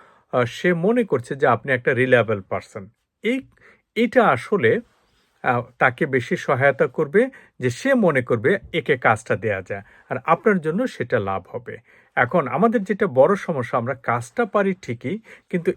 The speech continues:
এই যে ইনিশিয়াল কথাবার্তাগুলো বলা, সেটা আমরা পারি না। ফলে হয় কি, আমাদের কাছে, আম, কাজটা আসতে চায় না। So আমরা যদি এমনভাবে কালচারাল ডেভেলপ কেমন করে করা যায়, কেমন করে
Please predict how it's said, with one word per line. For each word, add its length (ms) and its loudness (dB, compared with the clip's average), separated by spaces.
এই 160 2
যে 280 -2
ইনিশিয়াল 480 2
কথাবার্তাগুলো 880 0
বলা, 540 2
সেটা 340 0
আমরা 180 0
পারি 300 -6
না। 180 -14
ফলে 220 6
হয় 180 0
কি, 140 2
আমাদের 420 4
কাছে, 460 0
আম, 440 -2
কাজটা 400 2
আসতে 320 -4
চায় 220 -10
না। 100 -16
So 80 4
আমরা 180 4
যদি 520 -2
এমনভাবে 800 2
কালচারাল 680 4
ডেভেলপ 480 0
কেমন 280 -2
করে 240 -2
করা 300 0
যায়, 280 2
কেমন 320 -2
করে 400 0